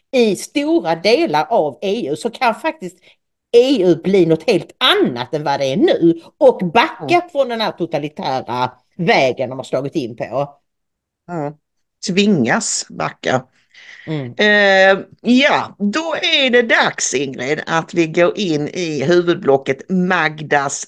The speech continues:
Speaker 2: totalhaveri. Vad handlar det här om, om vi li-, nu då liksom ska börja ifrån början? Jo, det handlar om en intervju i Dagens Nyheter. Vi hade sån otur att den publicerade,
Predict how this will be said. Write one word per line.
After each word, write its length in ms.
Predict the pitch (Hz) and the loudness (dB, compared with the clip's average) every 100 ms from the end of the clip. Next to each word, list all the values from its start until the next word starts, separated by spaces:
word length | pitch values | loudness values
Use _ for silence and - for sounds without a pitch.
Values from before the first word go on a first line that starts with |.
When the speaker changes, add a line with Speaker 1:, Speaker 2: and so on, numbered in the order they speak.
| - | -18
Speaker 2:
totalhaveri. 2000 | - 196 - - 202 165 147 131 - - 180 160 170 175 160 240 330 254 151 139 135 - - - - _ _ _ _ - | -10 -10 -8 2 4 4 2 -6 -12 -2 0 2 0 0 0 0 0 -4 0 0 0 -6 -20 -20 -20 _ _ _ _ -4
Vad 160 | 254 277 | 0 2
handlar 420 | 320 320 208 240 | 0 0 0 0
det 60 | 330 370 381 | 0 -4 -4
här 100 | 180 | 0
om, 180 | 175 185 | 0 0
om 180 | 185 | -2
vi 120 | 190 190 | -2 -2
li-, 300 | 196 240 208 | -4 -6 -6
nu 220 | 220 190 | -4 -2
då 160 | 180 160 | -2 -4
liksom 260 | 165 156 | -6 -10
ska 160 | 156 165 | -6 -2
börja 640 | 175 190 202 190 147 147 - | 0 0 -2 -2 0 0 -4
ifrån 360 | 170 170 170 | -8 -6 -6
början? 460 | 185 208 269 170 208 | 0 2 2 0 0
Jo, 80 | 254 | -2
det 60 | 240 | -4
handlar 360 | 247 302 226 | -4 -4 -2
om 220 | 190 226 | -2 -2
en 100 | 160 - | -6 -6
intervju 800 | 175 165 165 170 185 202 143 - | -8 -4 -4 -4 -2 -2 -2 -6
i 200 | 202 147 | -8 -6
Dagens 600 | 147 143 151 139 147 147 | -6 2 4 4 0 -2
Nyheter. 520 | 196 233 135 135 131 156 | 0 2 2 -2 -2 -2
Vi 80 | |
hade 200 | 175 226 | 0 0
sån 200 | 226 262 269 _ - | -2 -6 -6 _ -4
otur 560 | 226 294 - 156 135 165 | -2 -4 0 2 4 2
att 100 | 165 | 2
den 240 | 160 151 - - - - | 0 -2 -12 -20 -6 0
publicerade, 640 | 180 196 294 190 151 | 2 2 2 2 2